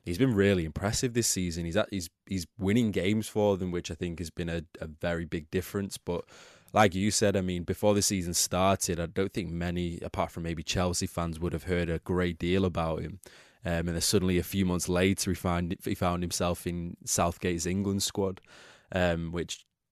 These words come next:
you know, under Patrick Vieira as well, which I'll go into in a minute, but considering, like, the start he had to the Premier League and how everyone thought he was gonna be the next, like, De Boer, not winning many games, and suddenly he has all these different players like Marc Guéhi, who he also got from Chelsea for a good twenty million,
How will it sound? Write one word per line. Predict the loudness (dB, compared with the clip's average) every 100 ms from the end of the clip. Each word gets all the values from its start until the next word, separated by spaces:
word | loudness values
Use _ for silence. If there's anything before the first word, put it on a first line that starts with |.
| -4
you | 0
know, | 2 0 2
under | 4 6 6
Patrick | 6 2 2 2
Vieira | 2 4 4 4 0
as | 0
well, | 2 2 2
which | -2 -2
I'll | -2
go | 0 -2
into | -2 -4
in |
a | -2
minute, | -2 -2 -4
but | -6 -8 _ -20 _ _ _ -14 -10
considering, | -2 6 6 6
like, | 4
the | 0
start | 2 4 4
he | 2
had | 0
to | -2
the | -2
Premier | 0 0 2
League | 0 -2 -4
and | -4 -6 -10 -16 -20 -14 0
how | 2
everyone | 2 2 -2 -2
thought | -2 0 0
he |
was | -2
gonna | -2 0
be | 0
the | 0
next, | -4 -2 -2
like, | 0
De | 0
Boer, | 2 4 6 6
not | 4 2
winning | 2 2
many | 0 -2
games, | 0 2 2 0 0 -2
and | -2 -4 -10 -20 -6
suddenly | 0 2 2 2
he | 2
has | 2 4
all | 4
these | 4 2
different | 0 -2 -4
players | 0 2 2 2
like | 0
Marc | 2 2 0
Guéhi, | 0 2 2 0 -2
who | -2
he | 0
also | 0 0 0
got | 0 -2
from | -2
Chelsea | 0 2 0 0 -4
for | -2 0 0
a | 0
good | -4 -6
twenty | -4 -2 -2 0 0
million, | 0 0 -2 -4